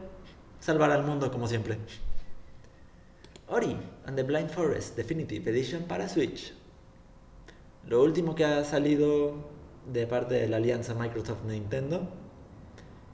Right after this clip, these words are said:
en el que eres un algo, no sé qué eres. <laughs> Eres un monstruito luminoso que tiene que atravesar el bosque después de quedarse huérfano. Y esto con ayuda de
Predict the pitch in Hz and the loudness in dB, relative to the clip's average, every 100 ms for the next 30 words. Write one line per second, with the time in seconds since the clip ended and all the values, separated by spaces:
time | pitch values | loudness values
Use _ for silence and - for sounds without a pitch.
0 | - 143 143 135 151 156 170 170 175 156 | -8 -4 -2 2 6 8 6 2 -2 -2
1 | 156 143 - - - - - - - - | -4 -8 -12 -16 -20 -18 -18 -18 -6 0
2 | 104 120 147 285 - - - 165 160 165 | 2 4 4 2 0 -12 -10 -8 -6 2
3 | 151 165 240 - - 143 - - - - | 4 4 2 -6 -2 4 6 6 4 -2
4 | - 196 208 190 185 - 143 160 135 113 | 4 6 6 8 6 8 6 8 8 8
5 | 110 107 113 117 120 170 170 170 - - | 6 4 2 2 0 0 -4 -8 -14 -18
6 | - - - - 156 156 147 143 143 127 | -20 -14 -6 2 2 4 4 6 4 4
7 | 139 131 139 - 135 131 135 135 135 127 | 2 4 2 2 -2 0 2 4 4 2
8 | 131 135 143 165 185 185 - - - - | 2 2 2 0 -4 -6 -12 -18 -18 -18
9 | - - - - - - - - 170 165 | -18 -18 -18 -18 -20 -20 -20 -16 0 2
10 | 160 - 170 175 170 131 127 131 131 123 | 2 2 4 4 4 0 2 6 6 8
11 | 117 | 6